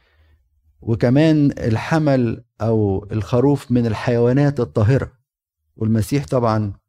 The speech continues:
كلي الطهر. قال: "من منكم يبكتني على الخطية؟" كمان، آم، الحمل وهو بيقدم كذبيحة ما بيعملش أي حاجة.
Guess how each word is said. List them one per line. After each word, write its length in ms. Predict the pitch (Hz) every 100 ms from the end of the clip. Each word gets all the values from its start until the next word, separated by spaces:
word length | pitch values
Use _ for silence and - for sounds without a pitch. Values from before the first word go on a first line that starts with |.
| _ _
كلي 600 | - 120 117 117 107 101 104
الطهر. 440 | - 131 95 82 - - - _
قال: 160 | 135 123
"من 300 | 123 139 127
منكم 340 | 131 127 113
يبكتني 520 | 113 107 - 123 - 104
على 60 |
الخطية؟" 460 | 95 104 139 127 87 _ _ _ _ _ _ _ _ _ _ _ _ _ _ _ _ _ _ _ _
كمان، 640 | 117 117 147 156 147 127 - _ _ _ _ - -
آم، 960 | 117 117 110 107 104 98 92 90 82 82 - - - _ _ _ _ _ _ _ _ - _ _ _ _ 123
الحمل 640 | 117 - 170 170 151 127
وهو 500 | 123 123 156 139 107
بيقدم 840 | 117 117 117 147 156 127 123 104
كذبيحة 840 | 98 117 113 120 143 156 165 170 - _ _ _ _ _ _ _ _ _
ما 340 | 113 135 156
بيعملش 480 | 147 147 151 160 -
أي 260 | 143 160 143
حاجة. 440 | 147 117 - -